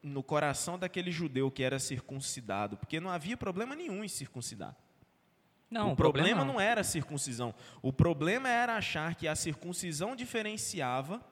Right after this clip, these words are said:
Speaker 1: o ato exterior diferenciava, ou tornava mais proeminente, mais, é, é,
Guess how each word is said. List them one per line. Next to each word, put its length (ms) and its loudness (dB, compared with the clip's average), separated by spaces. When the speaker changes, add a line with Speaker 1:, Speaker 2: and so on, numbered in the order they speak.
Speaker 1:
o 120 0
ato 200 2
exterior 540 0
diferenciava, 920 -4
ou 180 0
tornava 840 -2
mais 680 -4
proeminente, 840 -6
mais, 480 -8
é, 360 -8
é, 40 -18